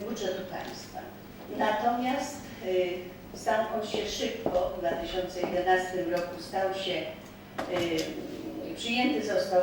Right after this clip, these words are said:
przez, y, uchwałę Rady Ministrów, a więc jako projekt rządowy. I tenże projekt, i tenże projekt jest w budżecie państwa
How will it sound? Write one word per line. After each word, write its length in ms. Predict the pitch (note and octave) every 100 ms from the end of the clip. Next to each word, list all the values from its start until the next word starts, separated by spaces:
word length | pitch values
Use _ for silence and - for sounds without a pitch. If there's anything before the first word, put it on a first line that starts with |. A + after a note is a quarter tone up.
| F3+
przez, 580 | - F3+ F3+ F3+ - F3+
y, 80 | F3+ F3 -
uchwałę 360 | G3+ G3+ F3+ E3+
Rady 200 | F3 E3+
Ministrów, 640 | E3+ D#3+ D#3 C#3+ - G3+ B3 - - - - -
a 60 |
więc 160 | - -
jako 200 | G3 G3
projekt 560 | - G3 F3 E3+ -
rządowy. 520 | F3 E3+ - - - - - A#3
I 40 |
tenże 600 | - F4+ D#4 D#4 A#3+ A#3 -
projekt, 480 | G3+ F3+ D3 - - - - -
i 40 | -
tenże 460 | - G3+ A#3+ C4
projekt 580 | C#4 C4+ - - - - - - - - - F#3 F#3
jest 360 | G#3 C4+ - -
w 180 | F3+
budżecie 440 | F3 - G#3 D4 A3+
państwa 760 | - F4 E4 D#4+ - - -